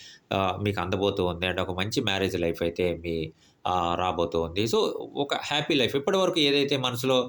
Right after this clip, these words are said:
కోరుకుంటూ ఉన్నారో, so, ఇప్పటివరకు మనం చాలా పెయిన్‌ఫుల్ సిచ్యువేషన్స్‌ని ఫేస్ చేయడం జరిగింది. So, ఇక నుంచి అలాంటి సిచ్యువేషన్స్ కాకుండా ఒక హ్యాపీ లైఫ్ అనేది మనకు ఉండాలి. So, డ్రీమ్స్ అన్నీ కూడా ఫుల్‌ఫిల్ అవ్వాలి.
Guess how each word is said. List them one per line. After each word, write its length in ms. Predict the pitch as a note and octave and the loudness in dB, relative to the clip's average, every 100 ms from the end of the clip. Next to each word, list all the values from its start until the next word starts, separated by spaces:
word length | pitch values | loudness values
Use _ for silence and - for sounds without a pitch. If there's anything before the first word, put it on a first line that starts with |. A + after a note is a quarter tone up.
| - - _ | -6 -20 _
కోరుకుంటూ 460 | B2+ B2 B2 A2 A2+ | 4 4 4 2 2
ఉన్నారో, 300 | G#2 G#2+ G#2 | 2 2 4
so, 120 | G#2+ | 2
ఇప్పటివరకు 480 | G#2 A2 A2 G#2 G#2+ | 2 2 2 2 0
మనం 200 | G2+ G2 | 0 -2
చాలా 260 | - F2+ F#2+ | 0 0 0
పెయిన్‌ఫుల్ 400 | - F#2+ F#2 F#2+ | 0 -2 -2 -4
సిచ్యువేషన్స్‌ని 640 | F2+ - F#2+ - F2 F#2+ F2+ | -4 -2 -4 -4 -10 -10 -4
ఫేస్ 220 | F2+ F2 | -2 0
చేయడం 280 | F#2+ F2+ F2 | -2 -2 -2
జరిగింది. 440 | F2+ F2 F2 F2+ - - - | -2 -2 -2 -2 -2 -8 -16
So, 140 | - D#3+ | 0 2
ఇక 160 | C3+ D3 | 4 2
నుంచి 260 | D#3 D#3 C#3+ | 0 2 2
అలాంటి 320 | B2+ B2+ B2 | 2 0 0
సిచ్యువేషన్స్ 540 | B2 B2 A#2+ A#2+ A2 | 0 0 0 0 0
కాకుండా 300 | A2+ G#2 G#2+ | 0 0 -2
ఒక 120 | G2+ | 0
హ్యాపీ 320 | F#2+ F#2+ - F#2+ | 0 -2 0 2
లైఫ్ 240 | F#2+ G2+ | 2 0
అనేది 260 | G2 F#2 F2 | -4 -6 -6
మనకు 240 | F2+ - | -8 -6
ఉండాలి. 320 | F2 F2+ F2 | -2 0 0
So, 140 | F2 F#2+ | 0 -2
డ్రీమ్స్ 340 | G2 G2 G2+ G2 | 0 -2 0 -4
అన్నీ 180 | G2 | -2
కూడా 180 | G2 F#2 | 0 -2
ఫుల్‌ఫిల్ 420 | - F2 - F2 | 0 -2 0 0
అవ్వాలి. 320 | F2 F2+ F2 | 0 2 0